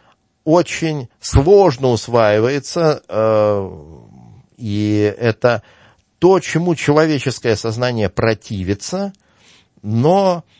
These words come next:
апостол Павел говорит, что мы все согрешили, и мы все осуждены, и никто из нас не может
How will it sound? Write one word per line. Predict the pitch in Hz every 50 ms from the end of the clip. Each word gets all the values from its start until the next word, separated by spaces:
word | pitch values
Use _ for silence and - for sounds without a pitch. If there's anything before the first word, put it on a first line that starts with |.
| _ _ _ -
апостол | - 117 127 175 175 - - 165
Павел | - - 208 220 208 185 147
говорит, | 127 127 123 135 123 110 101
что | - - - 117 117 104 - -
мы | - 131 190 208
все | 160 - - - 156 147 120 98 85 82 -
согрешили, | - - 95 95 92 92 87 - - - 76 69 73 90 117 131 - _ _ _ _ _ _ _ _ _ _ _ _ _ _ _
и | 120 113
мы | 120 131 131
все | - - - - - - - 190 185 180 156 131 104 90 - _ _ _
осуждены, | - - - - 98 90 95 92 90 85 82 82 87 95 107 - _ _ _ _ _ - - - _ _ _ _
и | 127 123
никто | 135 147 - - - 185 196 196
из | 180 151 131
нас | 147 156 147 135 - -
не | 127 135 151 165
может | 165 175 180 196 196 190 165 110 117 104 - - -